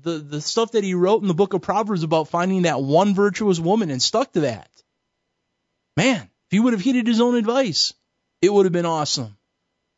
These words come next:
But he's probably like every other preacher out there. Well, not ev-, well, I shouldn't broadly say that, because there are m-, godly men of God that are preachers.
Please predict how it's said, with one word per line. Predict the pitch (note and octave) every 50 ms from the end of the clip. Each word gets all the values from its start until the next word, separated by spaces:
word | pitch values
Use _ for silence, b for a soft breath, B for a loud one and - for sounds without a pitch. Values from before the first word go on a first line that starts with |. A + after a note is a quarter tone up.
| _ _ _ _ _ -
But | D#3+ F3+ G3
he's | F3+ A3 B3 A3+
probably | - - B3 A#3 A#3+ A#3+ A#3
like | A#3 A3 G#3 F#3+ F3+ -
every | - E3+ G#3 A#3 A#3+ B3 B3
other | C4+ C#4+ C#4 A#3
preacher | F#3 - - G3 F3 D3 - - D3 D3
out | C3+ C3 C3 -
there. | - C#3 C#3 D#3 F3+ b b b b b b b b _ _ _ - -
Well, | D#3 D#3+
not | E3 D#3+ D3+ D3 - _ -
ev-, | D3 D3+ D3 C#3+ _ _ -
well, | D3+ C#3 C#3 C3+ C3 B2 _ _ _ _ -
I | - C#3
shouldn't | - - G3+ F3 E3 D#3+ B2+ - _ _ _ _ _ _ -
broadly | D3+ D3 D3 D3+ D#3 D3+ D3 D3+ C#3+
say | - - C3+ A#2+ A#2+
that, | A#2 A2 - -
because | - D3 - D#3+ D3+ C#3+
there | D#3 E3 D#3+ D3
are | C#3+
m-, | C3+ B2+ C3+ C#3+ D3+ D#3 E3 E3+ F3 F3 E3+ D#3 - _ _ -
godly | - F3+ F3 - B3 B3 A#3+ F#3 E3+ D#3+ D3
men | C#3 C#3+ C#3+ C#3 C3+
of | C3 C3+
God | C3+ C3+ A#2+ A#2+ A#2+ A#2 B2
that | B2 A#2+
are | A#2+
preachers. | A#2 - B2 C3 A#2+ A#2 - G2 C#2+ D#2+ - -